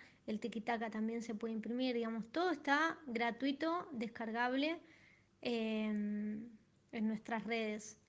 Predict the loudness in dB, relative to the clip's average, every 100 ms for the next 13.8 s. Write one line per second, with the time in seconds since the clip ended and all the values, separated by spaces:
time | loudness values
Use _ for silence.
0 | -4 0 4 8 8 6 6 4 6 4
1 | 0 0 2 2 4 4 4 0 -6 -20
2 | -20 -12 -4 0 2 2 0 0 -2 -4
3 | -6 -8 -12 -4 0 2 0 -2 0 4
4 | 6 6 6 2 -2 2 4 6 6 4
5 | 4 0 0 0 2 2 2 0 0 2
6 | 2 0 -2 -4 -4 -2 0 -2 -2 -14
7 | -20 -12 -8 -6 -4 -2 0 2 2 2
8 | 2 0 0 -2 -2 -2 0 0 -2 -4
9 | -4 -4 -4 -6 -4 0 2 2 0 -4
10 | -18 -20 -20 _ -6 -2 0 0 0 -2
11 | 0 0 0 -2 -4 0 2 2 0 0
12 | 2 4 2 0 -4 -2 2 2 2 0
13 | -2 0 2 0 -2 -4 -8 -10